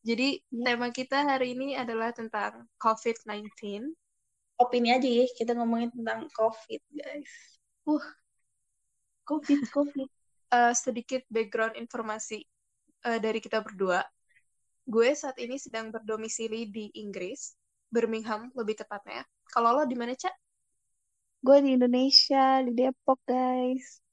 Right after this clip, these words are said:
Speaker 1: Untuk tema hari ini kita bakal, ya, bakal diskusi aja sih ke perbedaan gimana sih rasanya tinggal di negara masing-masing,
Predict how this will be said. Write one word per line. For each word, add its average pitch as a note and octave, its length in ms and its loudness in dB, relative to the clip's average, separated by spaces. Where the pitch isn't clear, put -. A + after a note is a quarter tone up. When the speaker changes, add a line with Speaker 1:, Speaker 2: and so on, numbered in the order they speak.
Speaker 1:
Untuk A#3+ 240 -4
tema A#3+ 240 -2
hari A#3 240 2
ini C4 80 -2
kita C#4 240 -4
bakal, G#3+ 480 -2
ya, A3+ 240 6
bakal A3 480 0
diskusi A3 480 4
aja G#3+ 240 -2
sih G#3+ 320 -8
ke G#3 240 -10
perbedaan G3+ 800 -2
gimana G#3+ 400 2
sih A#3+ 320 -4
rasanya G#3+ 800 -2
tinggal G#3 400 0
di G3 80 -4
negara G#3 320 -2
masing-masing, A3+ 800 -6